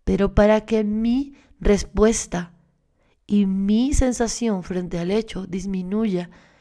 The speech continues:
y no sea un evento detonante de enfermedad, tensión o malestar en mi cuerpo,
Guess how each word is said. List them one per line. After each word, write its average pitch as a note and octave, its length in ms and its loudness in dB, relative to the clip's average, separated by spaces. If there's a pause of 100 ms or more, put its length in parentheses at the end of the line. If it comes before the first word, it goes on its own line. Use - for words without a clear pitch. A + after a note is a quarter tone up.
(240)
y G3+ 160 2
no G3 340 -2 (200)
sea F#3 500 2 (160)
un F#3 180 -2
evento G3 420 0
detonante F#3+ 1040 -4 (540)
de F3 300 2
enfermedad, F3+ 800 -4
tensión F#3 440 -4
o F3+ 60 -6
malestar F#3 460 -2
en F3 100 -4
mi F3+ 100 -6
cuerpo, G3+ 480 -2